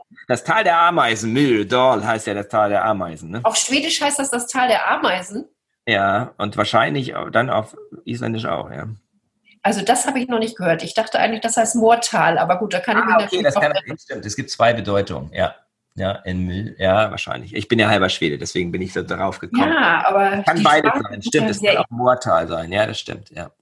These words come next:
Speaker 1: ja. Es kann auch Moortal sein, Sumpf oder Moor. Ja, na gut.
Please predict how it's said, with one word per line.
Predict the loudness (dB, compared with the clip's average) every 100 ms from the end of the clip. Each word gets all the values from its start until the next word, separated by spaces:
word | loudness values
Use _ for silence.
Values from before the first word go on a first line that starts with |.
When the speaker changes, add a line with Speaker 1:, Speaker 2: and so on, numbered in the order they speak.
| _
Speaker 1:
ja. | -14 -14 _ _
Es | _
kann | -16 -14
auch |
Moortal | -12 -10 -12 -12 -12
sein, | -12 -10
Sumpf | -8 -8 -6
oder | -6
Moor. | -6 -8 -10 -14 _ _ _
Ja, | -6 -6 _ _ _
na | 2
gut. | 4 4